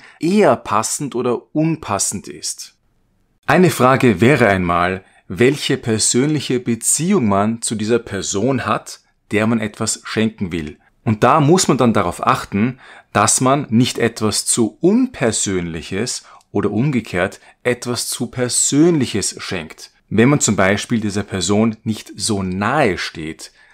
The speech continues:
dann sollte man nicht extrem persönliche Gegenstände schenken.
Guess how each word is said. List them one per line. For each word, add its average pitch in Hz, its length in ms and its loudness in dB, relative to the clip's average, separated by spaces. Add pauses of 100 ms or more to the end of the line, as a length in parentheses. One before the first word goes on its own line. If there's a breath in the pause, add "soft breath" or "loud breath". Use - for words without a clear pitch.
(140)
dann 90 140 -8
sollte 104 380 -2
man 98 200 0
nicht 110 280 -4
extrem 113 800 -2
persönliche 120 960 0
Gegenstände 98 920 -2
schenken. 98 600 -4